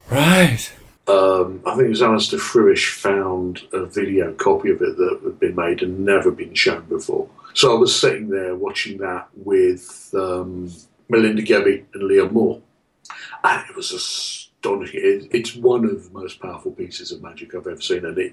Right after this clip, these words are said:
Speaker 2: really does just sort of punch its way out of the screen at you while Alan was doing it. It's magnificent.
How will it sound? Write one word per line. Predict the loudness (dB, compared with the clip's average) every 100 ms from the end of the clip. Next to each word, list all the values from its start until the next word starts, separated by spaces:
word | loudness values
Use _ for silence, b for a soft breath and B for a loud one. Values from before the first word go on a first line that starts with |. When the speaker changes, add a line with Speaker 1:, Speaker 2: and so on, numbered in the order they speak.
| -8 -2
Speaker 2:
really | -2 -2
does | -8 -8
just | -8 -4
sort | -4 -6
of | -12 b b b -4
punch | 0 2 2 2
its | -2 -2 -2
way | -2 -2
out | -6 -8
of | -12
the | -6
screen | -4 -4 -6 -8 -8 -10
at | -8
you | -6
while | -2 -2
Alan | -2 -4
was | -8 -10
doing | -12 -12 -12
it. | -12
It's | -10 -8
magnificent. | -6 -6 -10 -10 -2 0 0 -2 -14